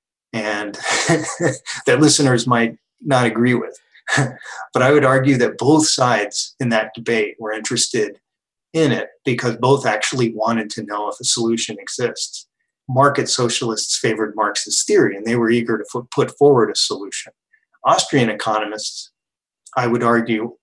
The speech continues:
also, they, they recognized the problem, and they were interested in whether there was a solution, uh, but they were skeptical that a solution would be found.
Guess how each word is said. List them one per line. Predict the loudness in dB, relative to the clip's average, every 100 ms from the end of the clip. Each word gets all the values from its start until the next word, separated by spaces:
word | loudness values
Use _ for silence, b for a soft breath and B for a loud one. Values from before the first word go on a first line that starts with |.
| 2
also, | 2 4 2 0 -2
they, | -6 -8 _ -10
they | -4
recognized | 0 2 2 0 0 0
the | -2
problem, | 2 2 2 0 -2 -6 _ _ _ -10
and | -4 0 0 -2 -2 0
they |
were | 2 0
interested | -2 0 2 2 2 2
in | 2
whether | 0 0
there | -2 -4
was | -4
a |
solution, | -6 -4 -2 0 -2 -4 -10 _ _ _ _ _ -4
uh, | -2 -2
but | 0
they | 2
were | 2 2
skeptical | -2 0 0 0 -4 -6 -10 -16 _
that | -4
a | -2
solution | -2 -2 -4 -6
would | -8 -12
be | -14
found. | -4 0 0 -2